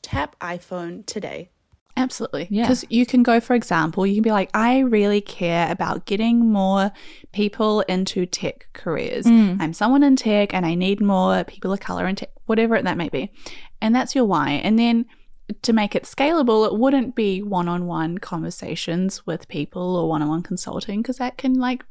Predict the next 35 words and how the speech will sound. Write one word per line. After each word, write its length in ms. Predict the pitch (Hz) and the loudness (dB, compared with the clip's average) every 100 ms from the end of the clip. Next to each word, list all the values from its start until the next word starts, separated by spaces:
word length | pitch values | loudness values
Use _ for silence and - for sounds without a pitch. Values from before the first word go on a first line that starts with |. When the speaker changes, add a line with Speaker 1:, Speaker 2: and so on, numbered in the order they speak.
| - | -10
Speaker 1:
really 160 | 220 - | -8 -4
eat 160 | 202 | 0
into 180 | 226 226 | 0 2
your 100 | 254 | -2
time. 320 | - 330 233 - - - | 0 2 2 -2 -20 -12
Maybe 400 | 214 190 180 196 | -6 -4 -4 -2
that's 240 | 226 226 - | 0 -2 -2
what 120 | 208 | -2
you 100 | 208 | -2
do 220 | 196 196 | -2 -4
at 100 | 185 | -2
the 80 | 160 | -4
start, 640 | - - 170 151 185 269 - - - - | -6 -6 -4 0 2 2 -2 -20 -20 -4
and 120 | 220 | 0
then 140 | 214 214 | 0 0
eventually 640 | 214 202 190 - - 202 | -2 -2 -2 -2 -2 0
it 120 | 185 | 0
turns 360 | - 208 180 185 | -2 -4 -2 -2
into, 380 | 175 180 202 196 | -4 -2 -2 -2
"Well, 160 | 196 190 | -2 -2
this 220 | 185 - | -4 -4
is 160 | 185 | -4
my 360 | 202 202 202 214 - - - - | -4 -2 -2 -4 -8 -20 -20 -18
training 440 | - 330 339 247 | -6 2 4 4
program 560 | 196 165 151 160 147 - | 2 -2 -2 -2 -4 -4
that 140 | 147 | -6
you 100 | 156 | -6
can 220 | 165 165 165 | -8 -8 -6
join 340 | 160 160 147 | -4 -4 -4
into," 320 | 156 - 190 | -4 -4 -2
or 100 | 208 | 0
we 140 | 226 240 | 0 0
do 160 | 277 | -2
group 460 | 269 - 349 339 - | -4 -4 -2 -2 -4
teaching, 580 | - 175 - - 247 | -6 -6 -6 -6 -6